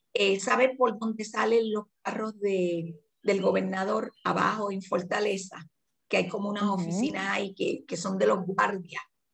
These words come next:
Speaker 1: que los escoltan en la
Speaker 2: ¿Qué?
Speaker 1: parte de abajo de la fortaleza. Ahí habían una, una habitación y ahí encerraron a Josefa Zabaleta, pero como ella era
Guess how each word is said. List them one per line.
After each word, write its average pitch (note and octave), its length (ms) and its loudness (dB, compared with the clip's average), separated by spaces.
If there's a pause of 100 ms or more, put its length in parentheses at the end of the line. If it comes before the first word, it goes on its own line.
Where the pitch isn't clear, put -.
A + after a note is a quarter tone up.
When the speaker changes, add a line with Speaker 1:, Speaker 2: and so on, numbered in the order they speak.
(320)
Speaker 1:
que F3+ 220 4
los F#3 180 4
escoltan G3 680 0
en - 80 0
la - 80 4
Speaker 2:
¿Qué? G#3+ 60 4
Speaker 1:
parte E4+ 220 2
de - 60 2
abajo G#3 300 0
de G#3+ 80 -2
la G3+ 160 -2
fortaleza. A3 760 -2 (460)
Ahí G3+ 300 4
habían G#3 360 -2
una, G3+ 380 -6 (200)
una G3 420 -4 (420)
habitación G3 640 -2
y G#3 80 -4
ahí F#3 240 0
encerraron F3+ 680 -2
a F3+ 100 0
Josefa F3+ 580 -4 (280)
Zabaleta, - 640 0
pero E3+ 400 2 (380)
como F3+ 460 2 (720)
ella A3 420 8
era G#3+ 500 4